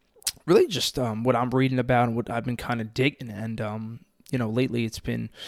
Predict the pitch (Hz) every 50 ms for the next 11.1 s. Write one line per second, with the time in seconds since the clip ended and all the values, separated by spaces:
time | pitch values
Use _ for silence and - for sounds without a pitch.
0 | - - - - - - - - - - - - - - - - - 82 98 104
1 | - - 147 151 175 - - 120 - 110 101 - - - - - - - 113 113
2 | 113 113 - - - 107 113 - - 131 123 123 120 117 - - 120 120 120 117
3 | 120 120 104 117 120 123 117 - - 131 127 120 117 - 120 - - 135 123 120
4 | - - - - - - 117 113 110 107 107 104 104 104 104 101 107 - - -
5 | - - 131 123 120 117 113 110 113 113 113 113 113 120 123 127 - - - -
6 | 127 123 120 117 120 117 117 113 110 113 110 - - - - - 131 127 123 123
7 | - - 120 117 117 113 - - 113 - - - 120 120 123 123 117 117 - -
8 | 127 117 120 117 - - - 120 - - 127 120 120 113 113 113 120 120 117 127
9 | 131 123 117 - - 120 117 113 113 - - - - - - - - - - -
10 | - - _ - 160 156 - - - 147 139 - - 135 131 127 123 - - -
11 | - -